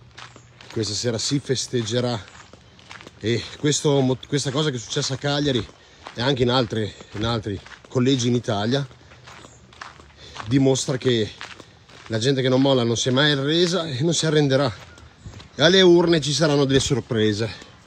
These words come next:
sicuramente. E questa sera ne vale la pena di festeggiare, stappare una bottiglia insieme agli amici di Cagliari e non solo, perché ci siete. Ciao a tutti,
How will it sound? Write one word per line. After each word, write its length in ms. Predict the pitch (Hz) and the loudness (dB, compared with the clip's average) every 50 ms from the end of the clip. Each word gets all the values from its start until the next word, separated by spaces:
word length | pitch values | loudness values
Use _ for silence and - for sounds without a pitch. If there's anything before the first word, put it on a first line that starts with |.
| - - - - - - - - - - - - | -20 -20 -20 -20 -20 -20 -20 -20 -20 -20 -20 -14
sicuramente. 720 | - - - 120 117 139 131 120 110 98 95 92 - 95 101 - - - - - - - - - - - - - - - - - - - - - - - - - - - - - - - - - - - - | -8 -6 -6 0 2 2 2 2 0 -2 -4 -4 -6 -8 -10 -10 -14 -20 -20 -20 -20 -20 -20 -20 -20 -20 -20 -20 -20 -20 -20 -20 -20 -20 -20 -20 -20 -20 -20 -20 -20 -20 -20 -20 -20 -20 -20 -20 -20 -20 -4
E 200 | - 135 139 131 | 2 4 4 4
questa 180 | - 160 156 | 4 2 0
sera 380 | 165 - - 240 240 220 185 156 | 2 6 6 6 8 8 6 4
ne 80 | 143 147 | 4 4
vale 180 | 156 160 165 | 4 2 2
la 80 | 160 151 | 2 2
pena 220 | - 208 190 147 | 4 4 4 4
di 100 | 117 113 | 2 0
festeggiare, 800 | 104 - 117 - - 123 113 101 123 127 143 143 127 110 104 98 - - - - - - | -4 -4 -6 -6 -6 -6 -4 -2 0 0 0 0 0 0 -2 -4 -6 -12 -16 -18 -18 -14
stappare 380 | - - - 107 95 127 127 | -12 -10 -10 -8 -6 -4 -2
una 120 | 127 123 120 | -2 -2 -2
bottiglia 580 | 123 120 - - 143 151 147 135 127 110 95 - - - - - - - - - - - - | -2 -4 -4 -2 -2 -2 0 0 -2 -2 -4 -6 -12 -20 -20 -20 -20 -20 -20 -20 -20 -6 -4
insieme 480 | 123 117 110 - - 143 143 135 127 | -2 -2 -2 0 2 2 4 4 2
agli 140 | 113 110 110 | 2 0 0
amici 260 | 113 131 135 120 135 | 0 0 0 -2 -2
di 100 | 120 117 | -4 -6
Cagliari 500 | - - 143 147 147 135 117 113 104 113 | -2 0 2 2 4 2 2 0 2 2
e 40 | 139 | 2
non 160 | 147 135 131 | 2 2 2
solo, 420 | 110 - - 180 175 151 117 98 87 - - - - - - - - - - - - - - - - - - - - - - - - - | 0 0 0 2 2 2 2 0 -4 -8 -14 -20 -20 -20 -20 -20 -20 -20 -20 -20 -20 -20 -20 -20 -20 -20 -20 -20 -20 -20 -20 -20 -20 -8
perché 260 | - 120 113 - 123 | -6 -4 -2 -2 -2
ci 120 | - - | -2 0
siete. 500 | - - 165 170 175 - 180 175 170 143 123 | 0 4 4 4 4 4 4 2 2 2 0
Ciao 180 | - - 147 | 0 2 2
a 20 | 139 | 2
tutti, 440 | 139 180 170 - - 180 175 160 | 2 0 0 2 2 2 2 2